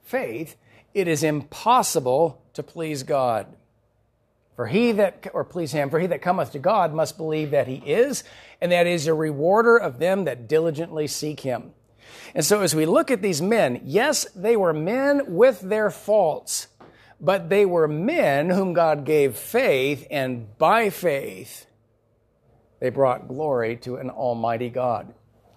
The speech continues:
And I'm just gonna give you the punchline right now, so you can be thinking about it throughout the message. If God uses any of us,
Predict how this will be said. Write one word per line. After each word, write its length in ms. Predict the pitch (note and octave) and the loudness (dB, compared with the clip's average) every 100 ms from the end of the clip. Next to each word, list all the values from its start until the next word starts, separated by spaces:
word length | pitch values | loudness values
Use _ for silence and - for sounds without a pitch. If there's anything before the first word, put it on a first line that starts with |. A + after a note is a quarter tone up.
| _ | _
And 120 | C3 | -2
I'm 100 | C3+ | 0
just 140 | C3+ C3+ | 0 -2
gonna 160 | B2+ | -2
give 100 | C3 | -2
you 60 | C3 | -2
the 60 | |
punchline 560 | B2 C#3+ D3+ - D3+ D#3 | -4 -4 -6 -2 -2 0
right 220 | E3 F3+ | 0 0
now, 300 | G3+ C#3+ G2 | -2 -4 -6
so 140 | - C#3 | -8 -6
you 40 | |
can 60 | C#3 | -4
be 80 | |
thinking 280 | B2 D3+ D#3+ | -4 -4 -2
about 200 | D#3+ D#3+ | 2 2
it 40 | - | 2
throughout 260 | C3 D#3 | 2 2
the 80 | E3+ | 0
message. 540 | E3 C3 - G#2+ - - _ _ _ _ _ _ _ _ - - - - - | -2 -2 -4 -12 -20 -20 _ _ _ _ _ _ _ _ -20 -20 -20 -12 -8
If 140 | A#2 | -2
God 260 | C#3+ C#3+ C#3 | 2 2 2
uses 320 | D3 C3 B2+ | 0 0 -2
any 380 | - F3 F3+ - | -4 -6 -4 -4
of 180 | A2 | -6
us, 440 | F#2 - - - | -8 -12 -12 -14